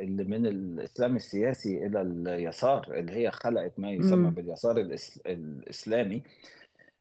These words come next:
Speaker 1: ودي تحولات حتى، آه، ماكرون، لو حضرتك، آه، يعني تابعتي في الفترة الأخيرة،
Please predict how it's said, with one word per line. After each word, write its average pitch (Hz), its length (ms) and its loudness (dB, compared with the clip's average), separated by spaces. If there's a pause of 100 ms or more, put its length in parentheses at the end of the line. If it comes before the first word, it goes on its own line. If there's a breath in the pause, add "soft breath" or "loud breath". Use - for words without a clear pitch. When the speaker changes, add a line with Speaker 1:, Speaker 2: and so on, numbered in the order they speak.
(120)
Speaker 1:
ودي 117 360 2
تحولات 135 600 2
حتى، 107 800 -2 (100)
آه، 90 220 -6
ماكرون، 110 480 -4
لو 90 280 -6
حضرتك، 110 560 -10
آه، 90 420 -4
يعني 85 640 -8
تابعتي 110 400 -4
في - 80 -10
الفترة 113 360 -2
الأخيرة، 143 640 -2